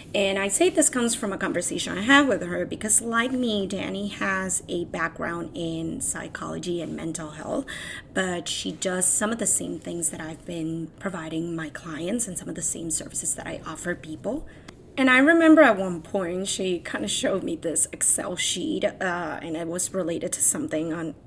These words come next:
her business side. And I said, "Oh my God, it's so funny," because I know that a lot of people, when they see these, like, organized systems, they kind of have, like, a little freak out moment, and they're like, "Oh my God, this is too much."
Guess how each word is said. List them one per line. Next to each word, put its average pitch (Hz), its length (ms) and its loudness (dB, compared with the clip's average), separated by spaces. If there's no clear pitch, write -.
her 175 180 -2
business 185 400 0
side. - 400 -6
And 214 80 2
I 208 140 2
said, 202 200 0
"Oh 190 120 -2
my 190 180 -4
God, 196 240 0
it's 185 160 -2
so 185 140 -2
funny," 196 260 -6
because 170 260 -4
I 180 140 -4
know 190 220 -2
that 185 160 -2
a 170 40 -4
lot 165 240 -4
of - 80 -4
people, 175 280 -4
when 160 160 -6
they 147 160 -4
see 175 340 -2
these, 170 460 -2
like, 180 200 -6
organized 185 840 2
systems, 190 760 2
they 185 140 -2
kind 208 220 2
of 208 60 2
have, 202 160 2
like, 196 180 0
a - 20 -4
little 160 160 -2
freak 196 300 -4
out 151 180 0
moment, 190 460 -2
and 185 260 0
they're 180 160 2
like, 156 220 0
"Oh 202 80 6
my 170 140 0
God, 95 160 -4
this 190 160 0
is 190 120 0
too 196 180 -2
much." 202 420 0